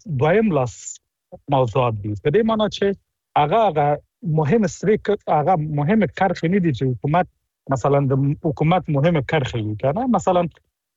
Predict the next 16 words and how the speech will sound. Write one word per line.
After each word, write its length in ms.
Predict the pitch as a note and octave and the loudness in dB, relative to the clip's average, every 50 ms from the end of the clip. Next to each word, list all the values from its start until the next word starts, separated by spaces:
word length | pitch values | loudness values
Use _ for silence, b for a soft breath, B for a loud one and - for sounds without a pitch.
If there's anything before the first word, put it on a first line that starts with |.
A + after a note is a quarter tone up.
| _ _ _ | _ _ _
په 120 | - E3+ D3+ | 0 0 0
ټولنیزو 520 | - - F#3 F3+ F3+ F#3+ A3+ A3 E3+ G3+ | 0 0 2 2 2 2 2 0 0 0
مسایلو 380 | F3 E3+ C3+ - F#3 G3 G3+ F#3 | 0 0 0 0 0 2 2 2
باندې 280 | D#3+ E3+ D#3+ D3+ C#3 | 0 0 0 0 0
انتقاد 420 | D3 C#3+ C3 D3+ - - D3+ D#3 C3 - _ _ - | 0 0 -2 -4 -4 -2 -2 -4 -4 -4 _ _ -6
یا 160 | F#3+ D3+ D3 | -2 0 0
نیوکه، 520 | C#3+ C#3+ D3+ D#3 F#3 F3+ - - D3+ C3 B2 A2 - _ _ _ _ _ _ _ _ _ _ _ - | 2 0 0 0 0 0 0 0 0 0 -2 -4 -10 _ _ _ _ _ _ _ _ _ _ _ -6
آه، 300 | D3+ D3 C#3+ C3 B2 B2+ C#3 - _ _ _ _ _ - C#3+ | -4 -2 0 0 0 -2 -4 -6 _ _ _ _ _ 0 0
ډېر 200 | B2+ F#3 F3 C#3 - - - - _ - | 2 2 0 -2 -6 -12 -20 -20 _ -8
واکمن 580 | F#3 D#3 D3 D3+ D#3 C#3+ - - F#3 F#3+ E3+ D3+ | -4 0 2 2 0 0 0 0 0 2 2 0
ادارې 240 | C#3 C#3+ D3+ E3+ C#3+ | 2 2 0 0 0
ته 100 | - C#3+ | 0 0
جدي 240 | B2+ A#2 B2+ D#3+ | 0 2 2 2
مسله 380 | D#3+ C#3 B2+ - - B2+ C3+ C3+ | 2 2 0 0 0 0 2 2
نه 120 | C3 C3 | 2 0
ده. 220 | A#2+ A2 G2 F#2+ | 0 -2 -4 -6